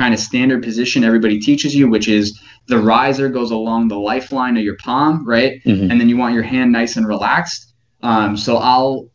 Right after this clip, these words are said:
Speaker 1: I'll do that. I'll draw back. And then when I'm at full draw, I'll look up at my top cam.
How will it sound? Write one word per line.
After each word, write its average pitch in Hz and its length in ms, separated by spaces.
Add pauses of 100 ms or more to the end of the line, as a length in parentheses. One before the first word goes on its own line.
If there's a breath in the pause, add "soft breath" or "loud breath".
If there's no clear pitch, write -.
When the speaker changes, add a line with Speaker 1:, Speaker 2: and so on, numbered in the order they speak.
Speaker 1:
I'll 127 220
do 120 220
that. 135 460
I'll 110 180
draw 117 380
back. 139 440
And 127 160
then 123 120
when 120 100
I'm 120 120
at 170 260
full 160 180
draw, 156 440
I'll 113 240
look 170 360
up 151 280 (360)
at 127 140
my 113 140
top 147 420
cam. 95 520